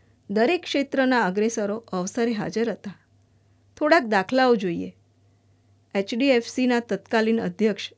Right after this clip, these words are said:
દીપકભાઈ પારેખ, પશ્ચિમ બંગાળના પૂર્વ રાજ્યપાલ વિરેનભાઈ શાહ, કોટક ગ્રુપના સુરેશભાઈ કોટક વગેરે.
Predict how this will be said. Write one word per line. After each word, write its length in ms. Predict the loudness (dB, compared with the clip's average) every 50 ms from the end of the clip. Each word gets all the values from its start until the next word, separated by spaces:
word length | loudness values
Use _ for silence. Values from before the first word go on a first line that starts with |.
| _ _ -6
દીપકભાઈ 540 | -6 -4 -2 -2 -2 -2 0 0 0 0 0
પારેખ, 400 | 0 0 0 0 0 -2 -4 -8 -12 _ _ _ _ _ _ _ _ _ _ _ _ _ _ _ _ 0
પશ્ચિમ 400 | 0 0 2 2 0 2 2 4
બંગાળના 420 | 2 2 4 4 4 4 4 2
પૂર્વ 340 | 0 0 0 0 2 2 2
રાજ્યપાલ 580 | 2 2 0 0 0 0 -2 0 -2 -4 -4 -6 -10 _ _ _ _ _ _ -6
વિરેનભાઈ 520 | -2 0 2 4 4 4 4 4 2 0 0
શાહ, 340 | -2 -4 -4 -4 -4 -6 -10 _ _ _ _ _ _ _ _ _ _ _ _ _ _ _ _
કોટક 320 | 0 0 2 4 4 4
ગ્રુપના 440 | 4 2 -2 -4 -2 0 2 2 2
સુરેશભાઈ 560 | 2 0 0 0 2 0 0 0 0 -2 -2
કોટક 520 | -2 -2 -4 -4 -2 -2 -2 -4 -4 -6 -6
વગેરે. 500 | -4 -4 -2 -2 -2 -2 -4 -6 -10